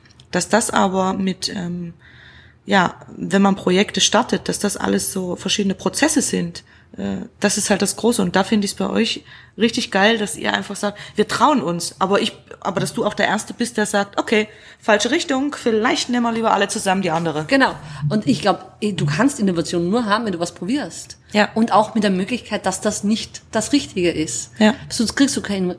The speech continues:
Speaker 2: Innovation her.
Speaker 1: Ja.
Speaker 2: Also ich glaub nicht, dass irgendjemand, äh, keine Ahnung, wenn wir jetzt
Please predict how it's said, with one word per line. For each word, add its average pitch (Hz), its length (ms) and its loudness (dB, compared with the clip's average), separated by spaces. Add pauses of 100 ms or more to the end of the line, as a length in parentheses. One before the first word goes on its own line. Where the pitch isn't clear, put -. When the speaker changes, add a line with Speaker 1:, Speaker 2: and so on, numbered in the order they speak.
Speaker 2:
Innovation 190 540 0
her. 160 300 0
Speaker 1:
Ja. 202 140 2 (220)
Speaker 2:
Also 185 160 2
ich 208 120 2
glaub 180 180 2
nicht, 233 180 0
dass 214 120 0
irgendjemand, 214 600 0
äh, 170 100 0 (100)
keine 151 200 -2
Ahnung, 170 240 2
wenn 147 100 2
wir 160 80 2
jetzt 156 240 -4